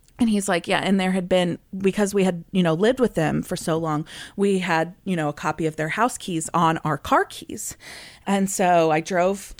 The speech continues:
to Rachel's parents' house and I got there and, uh, wouldn't you know it, when I got there,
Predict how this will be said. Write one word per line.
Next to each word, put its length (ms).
to 400
Rachel's 320
parents' 400
house 360
and 120
I 80
got 300
there 340
and, 260
uh, 200
wouldn't 240
you 80
know 200
it, 60
when 80
I 120
got 260
there, 260